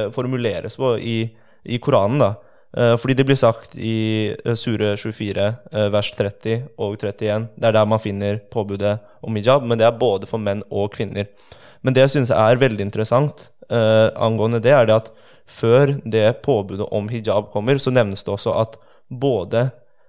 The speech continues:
eh, kvinner og menn, eller først så sier de faktisk menn, og så sier de kvinner, må senke blikkene sine. Ikke sant? Og det er en viktig ting å understreke at, ehm, muslimer også,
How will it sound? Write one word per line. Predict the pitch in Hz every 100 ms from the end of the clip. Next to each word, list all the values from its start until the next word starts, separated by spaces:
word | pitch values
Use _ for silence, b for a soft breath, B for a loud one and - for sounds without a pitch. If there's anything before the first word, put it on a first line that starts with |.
| _ -
eh, | 120 113 113 110 110
kvinner | - 131 104 110 113 139 -
og | 110 123
menn, | 110 117 165 156 _ _ -
eller | 117 - -
først | 170 -
så | -
sier | 147 127
de | 120
faktisk | 120 113 117
menn, | 117 151
og | 117
så | 117 123
sier | 107
de | 107
kvinner, | 117 113 120 135 B B B
må | 131
senke | - 131 104 104
blikkene | 101 101 - 98
sine. | 92 98 104 _ _ _ -
Ikke | 113
sant? | 113 113
Og | 117
det | 123
er | 127
en |
viktig | 120 -
ting | 110 107
å | 110
understreke | 98 - 95 101
at, | 107 - b b b b -
ehm, | 113 110 110 113 - _ 110 110 98 123
muslimer | 123 123 98 107 98
også, | -